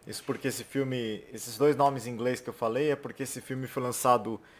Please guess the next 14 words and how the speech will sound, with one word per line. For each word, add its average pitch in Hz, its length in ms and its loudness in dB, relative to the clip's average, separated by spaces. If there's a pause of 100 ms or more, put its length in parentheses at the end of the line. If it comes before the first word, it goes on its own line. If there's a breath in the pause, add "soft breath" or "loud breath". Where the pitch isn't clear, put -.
(440 soft breath)
primeiramente 170 840 8
no 131 200 6
Reino 135 260 2
Unido, 165 380 0
depois 151 300 6
ele 135 80 -4
foi 147 140 0
lançado 139 300 4
na 151 100 6
América, 131 640 2
nos 98 140 -8
Estados 120 260 0
Unidos, 95 440 -8
né? 131 220 -6